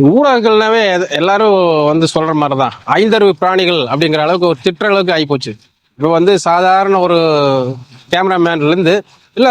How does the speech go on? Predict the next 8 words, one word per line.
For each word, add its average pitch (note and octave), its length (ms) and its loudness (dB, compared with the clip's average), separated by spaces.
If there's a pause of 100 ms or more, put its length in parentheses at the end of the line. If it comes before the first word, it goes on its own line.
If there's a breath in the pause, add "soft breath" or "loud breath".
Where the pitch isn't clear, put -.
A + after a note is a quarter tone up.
ஒரு G3 160 0
சி-, F#3 280 0
சின்ன G#3+ 260 0 (560)
ஊடகத்துல F#3+ 460 0
வேலை G3 160 -2
செய்யறவங்களா D#3 380 0
இருந்தாலும் C#3 300 -2
சரி, C3 180 0